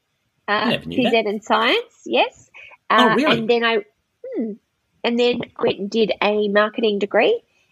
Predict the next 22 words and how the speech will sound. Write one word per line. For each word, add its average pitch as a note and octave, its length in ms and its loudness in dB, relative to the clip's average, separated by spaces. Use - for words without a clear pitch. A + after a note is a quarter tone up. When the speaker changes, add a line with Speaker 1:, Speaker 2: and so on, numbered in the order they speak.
Speaker 1:
uh, G3 360 2
which F#3+ 160 -4
is G3 100 -8
where F#3+ 180 -2
I G3+ 40 -2
met G3 180 0
my G#3+ 120 2
husband, C#4+ 420 0
Zach. - 280 2
Uh, G#3+ 340 4
and A3+ 560 0
after A3+ 300 2
my A3+ 180 0
marketing G#3+ 380 -2
degree, G#3 360 0
so A#3 80 0
I G#3+ 60 6
worked G#3 360 0
in G#3 160 -2
the G3 80 -4
pharmaceutical G3+ 640 -2
industry, F#3+ 640 -2